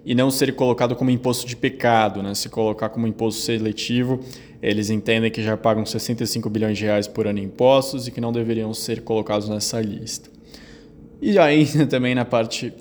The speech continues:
fiscal, na parte de reforma tributária, o Banco Mundial divulgou um estudo inédito mostrando que a reforma tributária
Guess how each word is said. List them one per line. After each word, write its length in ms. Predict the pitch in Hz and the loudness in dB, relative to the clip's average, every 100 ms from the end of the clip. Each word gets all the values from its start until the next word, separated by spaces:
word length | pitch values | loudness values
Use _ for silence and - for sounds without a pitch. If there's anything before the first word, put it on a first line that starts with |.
| - - - - - - | -20 -20 -20 -20 -20 -20
fiscal, 580 | - 135 117 - 120 127 | -4 -2 -2 0 4 4
na 120 | 120 | 2
parte 320 | 117 113 - | 0 -2 -4
de 380 | 117 117 110 90 | -4 -4 -4 -6
reforma 500 | 92 113 107 113 110 | -8 -10 -2 0 0
tributária, 760 | 107 113 113 110 110 110 117 117 - - - | -4 -4 -6 -4 0 2 2 0 -6 -16 -16
o 60 | - | 2
Banco 280 | 143 170 - 143 | 4 4 2 0
Mundial 420 | 143 135 123 120 | 2 2 4 4
divulgou 380 | 123 120 117 120 | 4 0 0 0
um 60 | 117 | 0
estudo 320 | 117 127 117 | 0 -4 -2
inédito 560 | 139 117 110 123 - 135 | 0 2 0 0 -2 -2
mostrando 420 | 113 - 113 110 | -2 -4 -4 -4
que 80 | 120 | -2
a 60 | |
reforma 340 | 110 117 131 139 | -2 0 0 0
tributária 720 | 147 117 113 107 107 120 | -2 -4 0 2 4 4